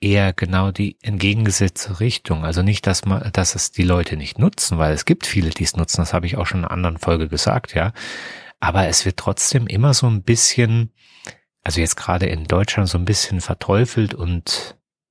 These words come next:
ja, so immer so mit Zwischensätzen dagegen gearbeitet, getreten. Und selbst, wie gesagt, die Leute, die es selber machen, haben dann, ja, fühlen sich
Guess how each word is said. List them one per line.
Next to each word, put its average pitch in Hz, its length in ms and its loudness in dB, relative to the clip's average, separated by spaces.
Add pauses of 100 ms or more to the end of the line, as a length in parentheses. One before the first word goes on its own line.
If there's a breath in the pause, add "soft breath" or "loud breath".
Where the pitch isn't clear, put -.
(120)
ja, 98 460 0
so 87 180 -4
immer 135 240 4
so 113 160 0
mit 101 200 0
Zwischensätzen 95 1300 0 (440 loud breath)
dagegen 92 520 2
gearbeitet, 87 680 0
getreten. 90 920 -2
Und 101 140 0
selbst, - 380 -4
wie 104 60 4
gesagt, 90 320 0
die 90 80 2
Leute, 82 300 0
die 80 120 -4
es - 240 -2 (220)
selber 92 320 0
machen, 82 480 -2 (180)
haben 85 200 -6
dann, 82 280 -2 (420)
ja, 82 240 -2 (1800 loud breath)
fühlen 143 460 4
sich - 540 0